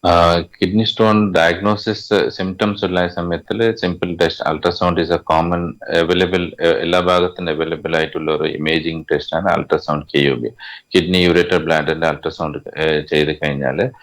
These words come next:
മിക്കവാറും കിഡ്നിക്ക് തടസ്സം ഉണ്ടാവും, കിഡ്നിന്റെ ഉൾഭാഗത്തുള്ള സ്റ്റോണിന്റെ സൈസും കാര്യങ്ങളും മനസ്സിലാക്കാൻ പറ്റും. യൂറിൻ ടെസ്റ്റും മസ്റ്റ് ആണ്. യൂറിനില്, ഏ, ബ്ലഡ് കാണുന്ന കൊണ്ടിട്ട് when-, whenever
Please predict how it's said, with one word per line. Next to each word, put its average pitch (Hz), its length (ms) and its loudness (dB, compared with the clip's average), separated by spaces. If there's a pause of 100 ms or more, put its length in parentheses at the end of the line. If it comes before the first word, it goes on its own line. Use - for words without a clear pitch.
(200)
മിക്കവാറും 90 720 2
കിഡ്നിക്ക് 85 280 -2
തടസ്സം 82 420 -2
ഉണ്ടാവും, 80 380 0
കിഡ്നിന്റെ 78 400 -2
ഉൾഭാഗത്തുള്ള 78 680 0
സ്റ്റോണിന്റെ 76 380 -2
സൈസും 76 580 -2
കാര്യങ്ങളും 76 400 -4
മനസ്സിലാക്കാൻ 78 600 -2
പറ്റും. 71 300 -8 (500)
യൂറിൻ 101 380 6
ടെസ്റ്റും 110 560 0
മസ്റ്റ് 92 320 -4
ആണ്. 92 140 0
യൂറിനില്, 90 800 0
ഏ, 85 120 4
ബ്ലഡ് 80 460 0
കാണുന്ന 87 280 0
കൊണ്ടിട്ട് 85 580 -2 (120)
when-, 85 260 0
whenever 85 380 0